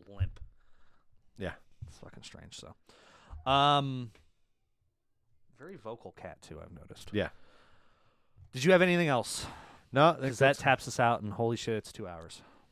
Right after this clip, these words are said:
Speaker 2: Yep. I think that'll, uh, pretty much
Speaker 1: Yeah.
Speaker 2: do it. We will, uh, what are you doing for the, the big one?
Speaker 1: Uh, going to my brother's.
Speaker 2: Oh, yeah. <laughs> He can't go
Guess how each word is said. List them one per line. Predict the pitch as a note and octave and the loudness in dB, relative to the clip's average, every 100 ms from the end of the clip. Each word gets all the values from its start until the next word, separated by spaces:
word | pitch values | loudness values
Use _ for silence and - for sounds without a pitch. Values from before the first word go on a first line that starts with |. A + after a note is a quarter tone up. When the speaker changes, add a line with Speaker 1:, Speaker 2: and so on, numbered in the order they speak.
| _ | _
Speaker 2:
Yep. | C3+ C#3+ _ _ | -2 -2 _ _
I | A2 | -8
think | A2 G#2+ | -8 -4
that'll, | A2 G#2+ G#2+ | -4 -2 0
uh, | G#2+ G2+ _ _ | -2 -4 _ _
pretty | - A2 | -10 -8
much | A2 | -6
Speaker 1:
Yeah. | F#2 | -6
Speaker 2:
do | B2+ C3 | -2 -2
it. | - _ - - - - - | -4 _ -20 -20 -20 -6 4
We | C3+ | 6
will, | D3+ C#3+ C#3+ | 8 8 8
uh, | C#3 B2+ A2 - _ _ _ _ _ _ _ _ | 8 6 2 -12 _ _ _ _ _ _ _ _
what | A2 B2+ | -2 2
are | |
you | C#3 | 2
doing | C#3+ C#3 | 2 -2
for | A#2 | -4
the, | G2 G2+ F#2 F2+ - - | -4 -4 -6 -10 -12 -8
the | G2 | -2
big | G#2 | -2
one? | G2 F#2+ _ - - - - | -2 -8 _ -20 -20 -20 2
Speaker 1:
Uh, | D3 D#3 D#3 D#3 D3+ C#3+ C#3 A#2+ A#2 | 6 8 10 10 8 8 6 4 0
going | A2+ | -4
to | G#2+ | -6
my | G2 | -4
brother's. | G2+ G#2 - - - _ _ _ _ _ _ _ _ _ _ _ - _ _ _ _ _ _ _ - - F2+ | -6 -8 -14 -20 -20 _ _ _ _ _ _ _ _ _ _ _ -20 _ _ _ _ _ _ _ -2 -2 -4
Speaker 2:
Oh, | |
yeah. | F#2 D2+ | -4 -4
<laughs> | |
He | - | -10
can't | - - - | -14 -14 -10
go | F2 | -10